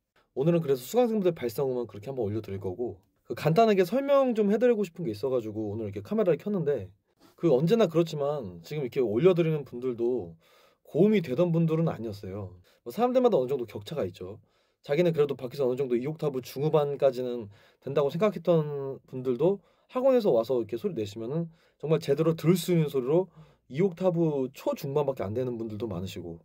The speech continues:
사실 근데 제가 이렇게 발성 음원으로 올려드리는 분들 대부분은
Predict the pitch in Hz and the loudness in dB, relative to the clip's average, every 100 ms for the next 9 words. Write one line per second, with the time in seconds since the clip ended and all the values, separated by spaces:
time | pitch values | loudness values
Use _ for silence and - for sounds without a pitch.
0 | _ _ _ _ - 262 254 165 165 135 | _ _ _ _ 0 0 2 4 4 4
1 | 135 131 131 - 120 156 120 135 139 120 | 2 2 0 -6 -2 0 0 -2 0 -2
2 | 107 135 123 120 104 107 117 123 135 123 | 0 -2 -2 -6 -6 -8 -4 -4 -4 -6
3 | 110 110 95 | -6 -8 -12